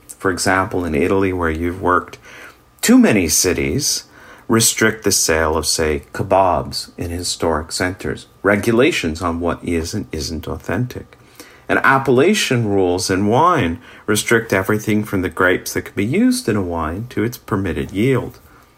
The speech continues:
A wine made from Cabernet Sauvignon, for example, can never be called Burgundy.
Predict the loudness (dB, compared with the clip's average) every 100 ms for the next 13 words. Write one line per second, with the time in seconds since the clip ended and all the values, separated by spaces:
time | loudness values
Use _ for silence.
0 | -8 0 4 6 6 6 4 2 0 -2
1 | -6 -4 0 2 2 0 0 2 0 0
2 | -2 0 0 -2 -4 -4 -4 -4 -4 -4
3 | -6 -6 -14 -20 -20 -20 -8 -2 2 4
4 | 4 4 4 4 4 4 4 -2 _ _
5 | 2 4 4 2 0 -6 _ _ _ -18
6 | -4 0 2 0 -2 -12 _ _ _ _
7 | 2 4 2 0 -2 -10